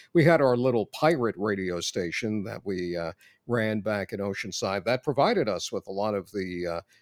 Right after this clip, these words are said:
skill sets we needed when we showed up finally at W V H C. You know, we sort of knew what to do at a radio station. We just hadn't, uh, been able to lay our hands on real broadcasting equipment up until that point.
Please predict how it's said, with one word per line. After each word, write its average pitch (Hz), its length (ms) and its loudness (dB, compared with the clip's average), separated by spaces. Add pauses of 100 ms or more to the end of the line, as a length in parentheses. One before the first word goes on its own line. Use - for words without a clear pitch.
skill 185 360 2
sets - 440 -4
we 113 120 -2
needed 110 540 -2
when 98 160 -6
we 95 160 -6
showed 117 460 -2
up 139 180 0
finally 85 540 -4
at - 80 -10
W 87 340 -8
V 90 180 -4
H 80 220 -6
C. 120 340 -2 (380)
You - 60 -12
know, 110 140 -12
we 92 300 -6 (140)
sort 143 500 -2
of 95 140 -2
knew 95 180 -2
what 87 160 -4
to - 80 -12
do 90 160 -6
at 76 60 -8
a 82 40 -6
radio 95 380 -4
station. 85 440 -6
We 85 80 -6
just - 260 -6 (320)
hadn't, 127 400 0
uh, 110 220 0
been 117 180 0
able 123 220 2
to 117 80 -4
lay 110 180 0
our 101 160 0
hands 117 440 -4
on 101 280 -2
real 113 260 0
broadcasting 104 800 -2
equipment 95 640 -2
up 87 160 -6
until 92 320 -6
that 78 240 -6
point. 73 260 -12